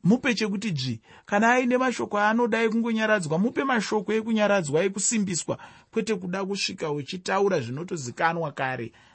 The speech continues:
nemunhu ari mumatambudziko, asi ane zviri kumunetsa panguva iyoyo. Pandima ten kusvika pandima twelve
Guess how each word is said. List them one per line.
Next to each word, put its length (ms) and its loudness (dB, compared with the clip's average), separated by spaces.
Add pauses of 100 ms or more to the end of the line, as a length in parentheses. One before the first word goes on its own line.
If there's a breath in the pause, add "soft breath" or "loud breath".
(140)
nemunhu 640 0
ari 200 -4
mumatambudziko, 720 -6
asi 200 -2
ane 220 0
zviri 180 -8
kumunetsa 460 -6
panguva 400 -4
iyoyo. 400 -6 (1500 soft breath)
Pandima 480 0
ten 500 -2 (580)
kusvika 400 -6
pandima 500 -6
twelve 500 -2